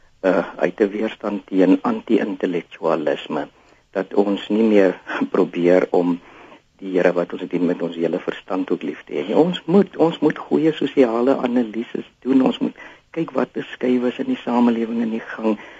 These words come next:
Teoloë en predikante doen baie harde werk hier en ons moet in gemeentes gespreksforums hê, in moskeeë en sinagoges en, ehm, dink oor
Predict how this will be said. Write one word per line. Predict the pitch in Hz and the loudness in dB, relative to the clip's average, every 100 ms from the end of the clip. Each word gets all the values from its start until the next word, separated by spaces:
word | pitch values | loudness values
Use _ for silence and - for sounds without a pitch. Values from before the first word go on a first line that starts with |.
| _ | _
Teoloë | - 120 110 95 104 127 120 | 0 2 2 2 4 6 4
en | |
predikante | 123 120 120 - 127 127 120 | 0 -2 -4 -2 -4 -2 2
doen | 131 113 | 2 2
baie | 117 180 | 2 2
harde | 180 - - - 120 | 0 -4 -4 -2 -2
werk | 110 110 | 0 -2
hier | - 104 | -2 -2
en | 117 | 0
ons | 117 123 | -2 2
moet | 123 - - - - | 0 0 -14 -16 -4
in | 123 | -4
gemeentes | - 131 117 131 139 139 | 0 2 4 6 4 0
gespreksforums | - - - - 139 - - 135 131 123 | -4 -10 -8 -4 -4 -4 2 4 4 6
hê, | 123 120 | 4 4
in | 107 117 | 2 2
moskeeë | 117 113 - - 127 120 | 2 0 -6 0 2 2
en | 120 | -2
sinagoges | - 110 120 - 117 - 117 - - - - - | -4 -4 -6 -2 0 0 -2 -4 -20 -20 -20 0
en, | 131 120 107 - _ - | 4 6 4 -6 _ 0
ehm, | 120 110 107 _ _ _ _ _ _ | 4 4 0 _ _ _ _ _ _
dink | - 160 143 | 0 2 6
oor | 127 113 | 6 4